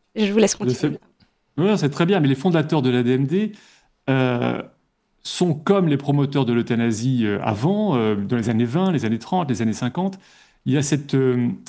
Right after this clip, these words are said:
Speaker 2: cette, euh, cette ivresse de la puissance, euh, qui est en même temps un, un rejet fondamental de, de Dieu, euh, en disant, euh, « Nous allons cracher au ciel jusqu'à notre mort, euh, c'est nous qui déciderons. »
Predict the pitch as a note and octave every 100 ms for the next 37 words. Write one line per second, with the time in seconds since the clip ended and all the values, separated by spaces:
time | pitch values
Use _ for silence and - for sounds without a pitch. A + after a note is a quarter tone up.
0 | - _ - - - C3+ C#3 B2+ A#2+ A2
1 | - - _ _ _ _ _ _ _ _
2 | _ - D3 C#3+ G#3 D3+ D3 D#3 C3+ C3
3 | A#2+ C3 - A2+ C#3 D#3 - - C3+ C3
4 | A#2 A2 G#2+ G#2+ G#2 G#2 G#2 - _ _
5 | _ - C#3+ D3+ C#3+ C#3+ C#3 D3+ D3 C3+
6 | A2+ G#2+ C3 A2+ C3 B2+ C#3 C3+ C#3+ B2+
7 | B2+ B2 B2+ A#2+ G#2+ G#2 G#2 G2+ - -
8 | A2 G#2 A#2 E3 - _ _ _ _ _
9 | C3 A2 G#2+ G#2+ - A#2 A2+ A2+ C#3+ D3
10 | C3+ A#2 A2+ A#2 A#2 A#2+ A2 C3+ B2+ -
11 | D3+ C#3 D3 B2+ - D3 C3+ B2 - B2+
12 | A#2+ B2+ A#2 B2 D#3 C#3 - _ _ _
13 | _ - B2+ A#2+ A#2+ A#2 - C3 D#3 B2
14 | A#2 - A#2+ A2+